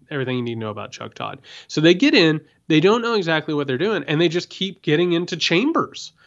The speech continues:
And they keep getting into offices. And the next thing you know, somebody's sitting in Nancy Pelosi's office kicking their feet up. And they're like, "Well, I guess I'll steal some stuff." We're now finding out, by the way, that, like, a laptop was stolen. I assume other stuff was stolen. Who knows if there were other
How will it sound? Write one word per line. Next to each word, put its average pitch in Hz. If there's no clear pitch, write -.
And 156
they 175
keep 143
getting 156
into 240
offices. 254
And 165
the 175
next 151
thing 190
you 196
know, 262
somebody's 151
sitting 196
in 185
Nancy 175
Pelosi's 180
office 220
kicking 147
their 160
feet 240
up. 143
And 135
they're 143
like, 107
"Well, 175
I 247
guess 202
I'll 196
steal 262
some 165
stuff." 127
We're 175
now 240
finding 180
out, 151
by 147
the 139
way, 131
that, 139
like, 131
a 120
laptop 123
was 110
stolen. 110
I 160
assume 175
other 165
stuff 120
was 123
stolen. 107
Who 226
knows 190
if 147
there 151
were 139
other 139